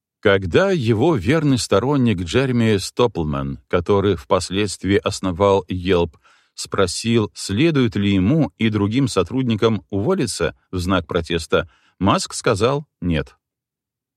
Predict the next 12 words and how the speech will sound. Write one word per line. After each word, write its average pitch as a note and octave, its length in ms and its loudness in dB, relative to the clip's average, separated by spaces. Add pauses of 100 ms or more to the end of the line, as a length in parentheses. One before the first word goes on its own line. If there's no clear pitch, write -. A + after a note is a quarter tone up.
(100)
"Эта F3 320 2
компания D#3+ 600 2
была C3 400 2
моим B2 400 2
детищем, F2+ 760 -2
и A2 100 0
я, F#2+ 540 2 (100)
подобно F#2+ 480 2
матери G2 520 2
в E2+ 80 -10
книге G2 360 0
Соломона, G2+ 640 2